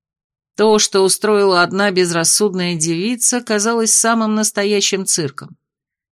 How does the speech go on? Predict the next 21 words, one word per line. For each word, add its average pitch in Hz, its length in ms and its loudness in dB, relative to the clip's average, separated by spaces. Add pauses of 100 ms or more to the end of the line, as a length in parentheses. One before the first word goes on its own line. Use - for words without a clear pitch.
Это 151 360 -2
не 233 160 2
Фурий 202 560 0
нужно 160 340 -2
было 147 240 0
забирать 156 480 -2
из 139 180 -2
циркуса, - 540 -2 (440)
а 156 180 2
отдавать 185 480 0
туда 202 300 2
адептку 208 440 -2
Камарек. 196 580 -2 (760)
И 143 120 0
ведь 139 300 0
Амадор 165 500 -2
до 147 140 -2
последнего 160 680 0
не 135 140 0
хотел 147 380 -4
верить. 156 520 -4